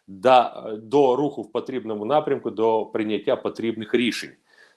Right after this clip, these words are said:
Тому все залежить від нас, і дуже вас прошу, шановні українці, не впадайте в відчай. Час є, і,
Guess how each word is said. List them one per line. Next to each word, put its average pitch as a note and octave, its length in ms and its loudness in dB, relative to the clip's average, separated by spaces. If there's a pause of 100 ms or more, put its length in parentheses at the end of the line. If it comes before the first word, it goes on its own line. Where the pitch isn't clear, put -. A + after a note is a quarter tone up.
Тому C#3+ 300 4
все F#3 220 4
залежить D#3 420 6
від D3 180 0
нас, G3+ 440 2
і C#3 300 6 (340)
дуже C#3+ 320 4
вас C3+ 480 4
прошу, D3+ 520 0
шановні C3 440 -4
українці, B2+ 600 -2
не D3+ 160 -2
впадайте F#3 560 2
в - 20 -2
відчай. D3+ 520 -4 (220)
Час E3 420 4
є, F3 520 0 (200)
і, E3 380 6